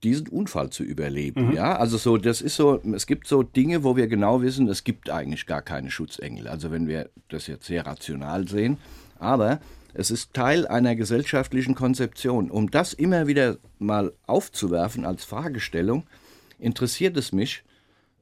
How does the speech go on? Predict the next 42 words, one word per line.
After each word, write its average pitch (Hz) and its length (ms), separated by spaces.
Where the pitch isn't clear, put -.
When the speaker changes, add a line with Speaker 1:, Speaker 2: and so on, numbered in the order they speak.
Speaker 1:
im 95 180
öffentlichen 131 580
Raum 92 300
mit 113 160
Menschen 147 360
über 117 200
Dinge 160 260
zu - 140
diskutieren, 117 600
wo 110 140
wir 110 160
alle 143 180
das 139 200
Gefühl 135 320
haben, 120 120
wir 107 120
hätten 147 280
das 123 160
schon 113 220
alles 113 320
gewusst, 147 560
ja? 120 240
Aber 92 180
die 92 100
meisten 90 340
Menschen 104 320
haben 92 80
nicht 98 160
mal 90 160
gewusst, 87 260
dass 78 160
Einstein 87 440
in 85 120
Ulm 135 240
geboren 73 400
wurde. 64 260
Speaker 2:
Mhm. 90 220
Speaker 1:
Und 95 100
auf 92 120
einmal 110 300
merkst 101 420
du, 127 240